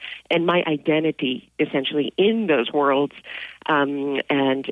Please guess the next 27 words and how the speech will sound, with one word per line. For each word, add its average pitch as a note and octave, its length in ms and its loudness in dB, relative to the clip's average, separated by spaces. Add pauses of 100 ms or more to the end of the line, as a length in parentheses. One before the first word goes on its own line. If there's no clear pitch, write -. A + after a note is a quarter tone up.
(100)
and C3+ 140 0
how E3 260 2
I'm D3 140 0
going C#3+ 180 -2
to C3 80 -2
approach C#3 500 0
life, C#3 300 0
how C#3+ 140 -2
I'm C#3 120 -2
gonna C#3 200 0
approach C#3+ 440 0
my C3+ 80 -2
practice. C#3 640 -2 (380)
And, A#3+ 180 4
you G#3 80 2
know, F3+ 120 4
one F#3 200 2
of E3+ 100 0
the D#3 80 0
bad C#3+ 200 0
habits C#3+ 360 -2
I C#3 100 -2
was C3+ 180 -12
doing D#3+ 280 -6
was C3+ 140 -6
just E3 420 -2
doing D3 360 -2